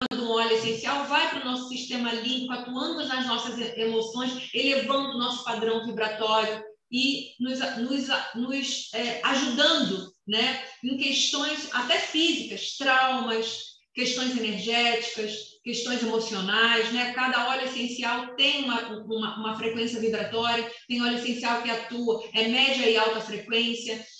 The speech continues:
é, é baixa frequência, cada um atua de uma forma. E na Europa é muito conhecido, né? Muitos médicos atuam,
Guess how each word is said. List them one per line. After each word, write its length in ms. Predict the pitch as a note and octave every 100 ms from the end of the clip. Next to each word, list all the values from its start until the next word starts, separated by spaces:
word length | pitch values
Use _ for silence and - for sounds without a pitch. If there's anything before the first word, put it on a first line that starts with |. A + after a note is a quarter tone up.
| - -
é, 360 | A3 G#3+ -
é 100 | G3+
baixa 380 | G3+ B3+ - -
frequência, 560 | A3 G#3+ A#3 A3+ - -
cada 420 | D#4 C#4 C4+ D4
um 80 | D4+
atua 340 | - B3+ B3+
de 80 | A#3+
uma 240 | A3+ G#3
forma. 600 | A3+ A3 A#3 A#3+ B3+ B3+ - _ _ _ _ - - - -
E 540 | B3+ C4+ D4 - - A#3
na 140 | C4
Europa 420 | C4+ D4 D#4+ A3+
é 180 | A3+ A3+
muito 240 | B3+ B3+
conhecido, 600 | A#3 G#3+ - B3 B3+ A3 G#3+
né? 120 | A3+
Muitos 360 | B3+ - B3
médicos 520 | A#3+ B3 C4+ - A#3 A3
atuam, 600 | G#3+ B3+ C4 A#3 F#3+